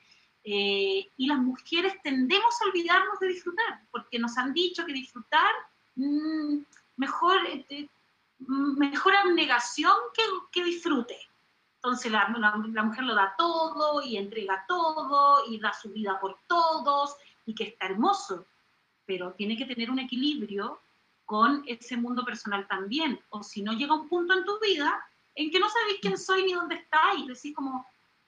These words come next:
"Ay, ¿yo qué pinto aquí? Esta vida es de todos menos mía". Entonces,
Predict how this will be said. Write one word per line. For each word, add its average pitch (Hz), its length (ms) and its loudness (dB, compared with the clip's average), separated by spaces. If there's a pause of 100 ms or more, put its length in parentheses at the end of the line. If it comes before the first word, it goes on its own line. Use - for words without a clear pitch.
(120)
"Ay, 370 220 -2
¿yo 359 80 0
qué 359 100 0
pinto 381 280 -2
aquí? 403 580 -4 (560)
Esta 294 260 -2
vida 370 260 2
es 370 60 -2
de 330 100 -4
todos 403 360 4
menos 392 240 4
mía". 349 640 2
Entonces, 302 720 -6